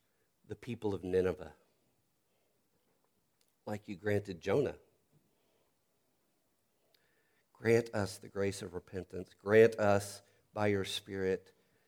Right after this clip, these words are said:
um, the willingness to hear your word and respond to it from our hearts,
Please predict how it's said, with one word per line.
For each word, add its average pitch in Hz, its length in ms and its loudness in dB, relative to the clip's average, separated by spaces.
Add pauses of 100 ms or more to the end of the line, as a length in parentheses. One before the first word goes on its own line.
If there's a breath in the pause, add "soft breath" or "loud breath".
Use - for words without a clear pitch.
(380)
um, 101 400 -20 (300)
the 110 100 -4
willingness 107 840 2 (560)
to 98 100 -6
hear 139 360 0
your 131 180 4
word 90 440 -2 (540)
and 101 160 -10
respond 123 680 -8
to - 220 -18
it 90 160 -20 (800)
from 104 180 -8
our 98 120 0
hearts, - 640 -16